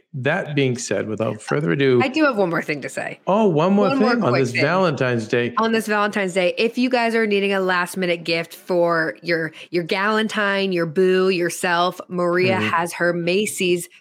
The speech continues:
Speaker 2: page that's specially curated. We have some really fun Valentine's Day stuff on there. So it's
Speaker 1: Oh.
Speaker 2: macy's dot com backslash heel squad.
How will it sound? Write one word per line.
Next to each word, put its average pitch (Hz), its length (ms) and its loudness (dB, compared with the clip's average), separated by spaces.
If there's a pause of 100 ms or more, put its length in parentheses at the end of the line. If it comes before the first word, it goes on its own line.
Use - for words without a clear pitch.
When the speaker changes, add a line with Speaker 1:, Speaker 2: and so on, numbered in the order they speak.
(120)
Speaker 2:
page 165 380 -2
that's 156 240 -4
specially 262 500 -4
curated. 175 580 2
We 175 100 2
have 175 100 0
some 185 160 -6
really 180 200 0
fun 196 220 -4
Valentine's 160 540 -4
Day 165 120 0
stuff 156 420 -4
on 156 260 -4
there. 185 180 -2
So 175 220 -2
it's 160 180 -4
Speaker 1:
Oh. 214 380 -2
Speaker 2:
macy's 190 420 -2
dot 180 220 0
com 170 260 0
backslash 160 480 -4
heel 165 300 -2
squad. 151 460 -2